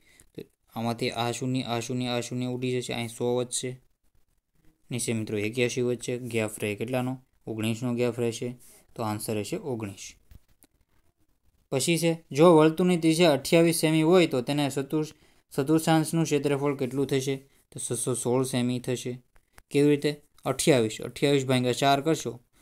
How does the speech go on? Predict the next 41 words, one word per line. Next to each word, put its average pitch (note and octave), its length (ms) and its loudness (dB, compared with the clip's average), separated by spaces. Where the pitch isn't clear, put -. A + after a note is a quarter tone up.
તો - 80 -12
આવશે A#2+ 220 -4
સાત. C3 440 0
અને A#2 140 0
આપણે A2+ 120 2
વર્તુળની C#3+ 500 0
ત્રિજ્યાનો C3+ 400 2
આપણે B2+ 160 0
જોઈએ C#3 160 0
તો B2 120 -2
વર્તુળની B2 340 0
ત્રિજ્યા C3 320 0
કેટલી C#3+ 220 -4
છે D#3+ 120 -2
ને D3 140 -6
ક્ષેત્રફળ C3+ 500 -2
કેટલું D3+ 220 -2
થાય? D3+ 120 0
તો C3 80 -2
આવી B2 180 -2
રીતે A#2+ 160 -6
પાય A#2+ 240 0
આર A#2 120 0
સ્ક્વેર. B2 400 -4
તો A#2+ 120 -6
બાવીસના A#2 420 2
છેદમાં A2+ 340 -4
સાત A#2+ 340 0
રહેશે, B2 420 -2
ગુણ્યા A#2 320 -4
સાત, A#2+ 520 -2
ગુણ્યા G#2 360 -8
સાત, A#2+ 520 -4
સાત A2+ 280 -2
સાત A2 160 -4
ઉડી A#2+ 300 -2
જશે, B2 120 -4
બાવીસ A2+ 640 0
તા A#2+ 100 -2
કેટલા B2 260 -2
થશે? C3 340 -6